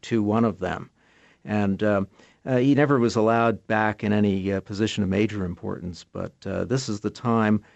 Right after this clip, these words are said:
uh, sort of a semi-retirement time when he wrote all of the major books that we associate with him: the Prince, The Discourses, uh, The Art of War, and The Florentine Histories.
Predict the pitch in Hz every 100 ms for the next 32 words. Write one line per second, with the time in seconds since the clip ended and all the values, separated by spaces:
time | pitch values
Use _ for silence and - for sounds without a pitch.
0 | _ _ 147 165 147 131 135 110 104 -
1 | 139 131 110 101 - 117 113 107 82 -
2 | 107 104 104 95 101 110 120 113 - 110
3 | 110 107 95 101 101 101 107 104 98 92
4 | 107 - - - - 101 95 - 104 98
5 | - 101 92 82 87 - - - 127 117
6 | 107 - - - _ _ _ _ 101 104
7 | 110 - 110 107 104 - 107 101 98 -
8 | - _ _ - 92 92 92 95 107 110
9 | 101 95 104 104 104 101 101 92 95 92
10 | - 110 107 101 98 95 98 110 - 95
11 | 90 - -